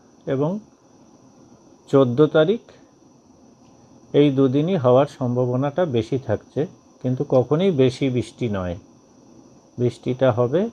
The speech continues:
মূলত হালকা বৃষ্টি, উপকূলবর্তী দু এক জায়গায় হালকা থেকে মাঝারি। বৃষ্টি পনেরো তারিখ সকালেও সামান্য একটু হতে পারে।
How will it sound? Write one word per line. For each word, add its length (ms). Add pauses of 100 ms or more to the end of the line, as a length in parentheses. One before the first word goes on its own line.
(220)
মূলত 420
হালকা 440
বৃষ্টি, 480 (920)
উপকূলবর্তী 800
দু 180
এক 240
জায়গায় 360
হালকা 340
থেকে 280
মাঝারি। 540 (2250)
বৃষ্টি 380
পনেরো 340
তারিখ 300
সকালেও 460
সামান্য 400
একটু 240
হতে 260
পারে। 300